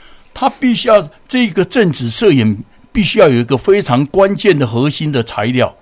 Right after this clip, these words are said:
这种晶体，单晶的晶体。全中华民国台湾就只有中山大学有这个能力，能够生产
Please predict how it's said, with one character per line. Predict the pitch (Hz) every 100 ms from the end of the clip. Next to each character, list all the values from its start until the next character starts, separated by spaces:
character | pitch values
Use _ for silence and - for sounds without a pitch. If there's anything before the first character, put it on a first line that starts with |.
| _ _ _ - - - - - -
这 | -
种 | 143 98 - -
晶 | 185 190
体， | 165 92 - _ _ _
单 | - 175 175
晶 | 165 160
的 | 120
晶 | 135 127
体。 | - - - - _ _ _ _ _ _ _ _ _ _ -
全 | - 175 214
中 | - 233 233
华 | 160 180
民 | 185 147 190
国 | 139 123 131 143 165 -
台 | - 123 143
湾 | 135 135 143 -
就 | - 143
只 | 123
有 | 127 104
中 | 135 135
山 | 139 135
大 | 123
学 | - 107
有 | 101
这 | 147
个 | 127
能 | 120 123 151
力， | 233 202 - _ _ _ _ _ _ _ _ _ _ -
能 | 135
够 | 160
生 | 131 170 175
产 | 117 98